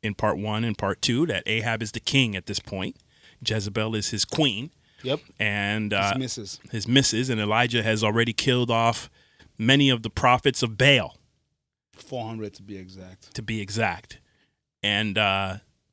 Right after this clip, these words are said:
Speaker 1: let's go back to see what's going on in the household of Ahab and Jezebel. We're in First Kings chapter twenty-one.
Speaker 2: Join us.
Speaker 1: Join us on Bible and Plantains dot com, where you can actually follow <coughs> along with the scriptures.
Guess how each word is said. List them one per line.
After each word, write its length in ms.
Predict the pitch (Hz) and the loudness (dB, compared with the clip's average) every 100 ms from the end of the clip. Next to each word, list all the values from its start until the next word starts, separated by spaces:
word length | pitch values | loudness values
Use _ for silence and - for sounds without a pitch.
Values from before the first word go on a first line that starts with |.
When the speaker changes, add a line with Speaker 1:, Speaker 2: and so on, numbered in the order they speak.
| _ _ 139 | _ _ 4
Speaker 1:
let's 180 | 202 - | 4 6
go 140 | 208 | 6
back 240 | 180 175 - | 6 6 4
to 80 | 143 | 2
see 220 | - 151 | 4 4
what's 220 | 143 135 | 4 2
going 260 | 147 131 123 | 4 4 4
on 320 | 110 110 107 _ _ _ _ 123 | 2 0 -4 _ _ _ _ -4
in 80 | 107 | -2
the 100 | 95 | 2
household 680 | 117 120 - 117 107 107 - | 4 4 2 0 -2 -6 -4
of 420 | 107 92 87 - - _ _ - | -4 -4 -8 -14 -20 _ _ -2
Ahab 520 | 120 104 113 104 104 | -2 -2 -4 -6 -8
and 240 | 110 95 - | -16 -10 -8
Jezebel. 520 | 98 90 87 71 - _ - - | -8 -10 -12 -16 -18 _ -20 0
We're 180 | 139 202 | 8 8
in 100 | 170 | 8
First 300 | - 180 - | 8 6 6
Kings 240 | 175 151 | 4 4
chapter 340 | - 156 143 139 | 4 4 2 2
twenty-one. 680 | - 139 123 131 156 123 135 _ 110 | 2 4 4 4 4 0 -4 _ -12
Speaker 2:
Join 280 | 123 135 131 | -8 -6 -8
us. 280 | 110 - - - | -10 -12 -14 -6
Speaker 1:
Join 320 | 120 147 160 | 2 6 8
us 220 | 131 131 135 | 6 4 2
on 160 | 120 | 2
Bible 320 | 120 131 135 | 4 4 4
and 100 | 127 | 2
Plantains 560 | - 131 120 131 131 120 | 2 0 0 2 2 2
dot 240 | 123 117 | 2 0
com, 360 | - 160 143 131 | 0 0 2 0
where 100 | 117 | 0
you 140 | 117 113 | 0 -2
can 120 | 117 | -2
actually 400 | 113 - 131 113 | -2 -2 -4 -4
follow 380 | - 127 117 117 | 0 2 4 4
<coughs> 80 | |
along 220 | 113 120 120 | 4 2 0
with 100 | - | -2
the 100 | 107 | -2
scriptures. 720 | - 170 - 117 151 - | 2 0 0 -2 -2 -4